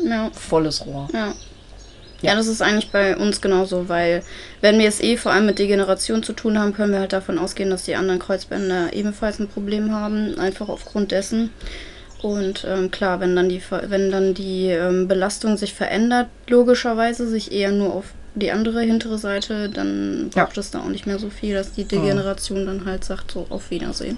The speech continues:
Speaker 2: Mhm.
Speaker 1: So ungefähr. Genau, und, ne, Arthrosen hatten wir ja gerade kurz angesprochen. Bei akuten Rissen haben wir auch häufig Arthrosen dabei.
Speaker 2: Mhm.
Speaker 1: Also, ähm,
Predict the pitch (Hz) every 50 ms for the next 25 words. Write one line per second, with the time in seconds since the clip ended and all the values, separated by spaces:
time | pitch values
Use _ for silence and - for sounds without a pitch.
0 | - - 175 165 151 143 147 156 - - - - - - - - - - - -
1 | 220 - 202 214 208 214 - - 226 220 220 226 247 - - - - - - -
2 | - - - - - - 226 220 208 190 185 180 202 214 214 208 214 - - -
3 | - 208 214 214 226 233 233 - - - 208 208 - - 233 233 240 233 226 226
4 | 220 - - 220 220 214 208 202 - 208 202 214 233 226 - - 220 - - 202
5 | 208 226 220 - - - 226 226 226 233 226 214 202 196 - - 208 - - -
6 | - 262 277 - 285 269 247 240 254 269 269 - - 294 294 294 294 294 302 -
7 | - 202 214 233 240 233 214 151 185 202 - 220 208 202 202 - 202 202 - -
8 | - - - 208 214 214 214 214 208 202 196 185 196 214 240 269 269 - - -
9 | 214 196 190 202 196 294 320 - - - - 190 196 196 202 190 196 196 196 190
10 | 190 - - 196 196 196 196 190 185 185 175 170 -